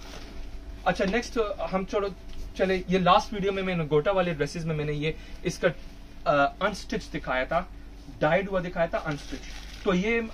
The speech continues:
अभी में stitch हो गया है और ये गोटे का फ्रॉक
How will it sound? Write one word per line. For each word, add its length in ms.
अभी 200
में 160
stitch 360
हो 120
गया 180
है 140
और 220
ये 180
गोटे 300
का 120
फ्रॉक 400